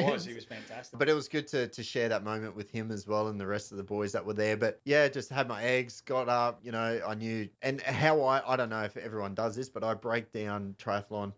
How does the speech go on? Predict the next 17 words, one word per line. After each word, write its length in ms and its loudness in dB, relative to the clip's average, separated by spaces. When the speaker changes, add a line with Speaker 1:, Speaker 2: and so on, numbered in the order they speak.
Speaker 2:
into 260 -4
the 140 -6
three 320 -2
sports. 460 0
So 200 0
it's, 480 -4
it's 300 -14
three, 400 0
Speaker 1:
Yeah. 100 -12
Speaker 2:
you 80 0
know, 200 4
so 480 0
I, 160 -2
I 140 -4
did 160 0
the 60 -8
swim. 420 -2